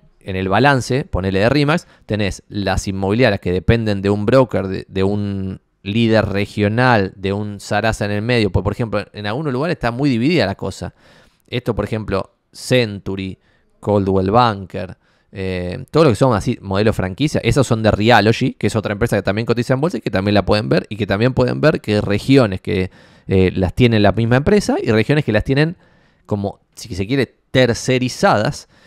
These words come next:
que eso no quiere decir que el broker sea o no una persona separada, sino que la región no tiene un líder de región, sino que la misma empresa es la líder de la región. Entonces, esta dinámica de ir limpiando a los, limpiando entre comillas, a los, eh, intermediarios,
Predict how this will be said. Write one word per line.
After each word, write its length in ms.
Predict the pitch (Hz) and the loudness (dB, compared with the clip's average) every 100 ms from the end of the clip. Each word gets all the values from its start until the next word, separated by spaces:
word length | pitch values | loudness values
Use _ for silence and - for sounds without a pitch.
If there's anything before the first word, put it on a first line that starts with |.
| - _ | -20 _
que 100 | 131 | -2
eso 100 | 131 | 0
no 80 | 120 | 0
quiere 140 | 117 | 0
decir 180 | 120 139 | 0 0
que 80 | 107 | 0
el 80 | 101 | 2
broker 420 | 113 117 113 107 | 2 2 0 -2
sea 240 | - 117 | 0 0
o 60 | 110 | 2
no 80 | 110 | 0
una 140 | 107 | 0
persona 240 | 104 117 | -2 -2
separada, 360 | 110 123 139 160 | -2 -2 -2 -2
sino 360 | - 107 123 - | -4 -4 -4 -2
que 260 | 113 - _ _ _ - | -6 -6 _ _ _ -6
la 220 | 104 101 | 0 0
región 560 | 107 120 113 156 156 | 0 -4 0 0 2
no 140 | 135 127 | 0 0
tiene 180 | 131 120 | 0 0
un 140 | 110 | 2
líder 260 | 120 113 92 | 4 4 2
de 100 | 92 | 0
región, 480 | 95 - 98 87 - _ | -2 -2 -2 -2 -8 _
sino 260 | - 92 104 | -6 0 0
que 80 | - | 2
la 140 | 98 | 0
misma 240 | 110 113 117 | -2 -2 -2
empresa 420 | 113 120 123 139 | -2 -4 -2 -4
es 60 | |
la 160 | 107 90 | -4 -6
líder 340 | 98 110 104 | -2 0 0
de 140 | 95 95 | -2 -4
la 100 | 92 | -4
región. 480 | 92 92 104 85 82 _ - - | -6 -6 -4 -6 -10 _ -20 -16
Entonces, 340 | - 107 120 - | -10 -4 -4 -2
esta 320 | 139 147 - 113 | -4 -2 0 0
dinámica 480 | 120 127 110 95 | 0 -2 -2 0
de 100 | 90 | 0
ir 240 | 107 110 _ | 0 -2 _
limpiando 840 | - 98 95 95 92 135 123 98 95 | -12 -8 -8 -8 -6 -4 -2 -2 -4
a 60 | |
los, 400 | 92 95 - - _ | -4 -6 -12 -20 _
limpiando 340 | 92 90 101 | -12 -4 -4
entre 60 | 95 | -4
comillas, 320 | 92 87 87 - | -8 -10 -12 -8
a 100 | 95 | -4
los, 440 | 95 92 - - _ _ _ - | -4 -6 -14 -20 _ _ _ -8
eh, 400 | 92 87 90 92 | -4 -2 -4 -6
intermediarios, 960 | 95 95 104 107 131 143 127 135 175 | -8 -2 -2 0 0 0 0 -2 -4